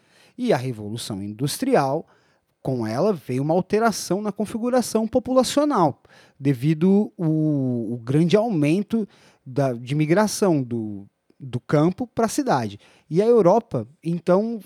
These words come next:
vira ali sumariamente, essa, a, pessoal que era rural começa a virar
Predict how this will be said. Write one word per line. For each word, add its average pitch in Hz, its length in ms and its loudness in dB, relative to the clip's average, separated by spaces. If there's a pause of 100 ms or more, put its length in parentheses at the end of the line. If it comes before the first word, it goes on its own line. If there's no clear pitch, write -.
vira 170 380 -2
ali 196 220 4
sumariamente, 190 840 0
essa, 135 380 -8
a, 117 240 -4 (460)
pessoal 156 320 2
que - 80 -8
era 139 120 0
rural 185 420 4
começa 226 400 -2
a - 20 -6
virar 202 580 -2